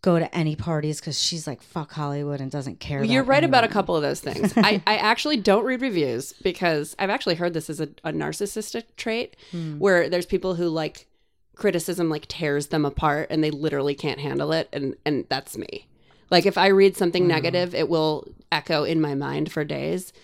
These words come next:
Speaker 2: And I also don't really see the value in reading positive things because I just don't think anyone's ever become a better artist because
Speaker 1: Hmm.
Speaker 2: they got fluffed. I wish I could be one of those people who's like, "I don't read them 'cause I don't give a shit." The problem is I give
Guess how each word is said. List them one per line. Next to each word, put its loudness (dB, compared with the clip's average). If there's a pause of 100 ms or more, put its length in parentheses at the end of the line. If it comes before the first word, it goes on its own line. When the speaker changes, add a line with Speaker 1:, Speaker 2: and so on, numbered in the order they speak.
(360)
Speaker 2:
And 4
I 0
also 0
don't 0
really 2
see -4
the -6
value -2
in 2
reading -2
positive -2
things 0
because -2
I -2
just -4
don't -2
think -2
anyone's 0
ever -2
become -4
a -4
better -4
artist -8
because -8 (380)
Speaker 1:
Hmm. -6
Speaker 2:
they 2
got -6
fluffed. -6 (640)
I 8
wish 6
I 4
could 2
be 8
one 6
of 4
those 0
people 2
who's 0
like, 0
"I 6
don't 6
read 4
them 2
'cause -2
I 4
don't 2
give 2
a 2
shit." -4
The -2
problem 2
is 0
I -2
give -6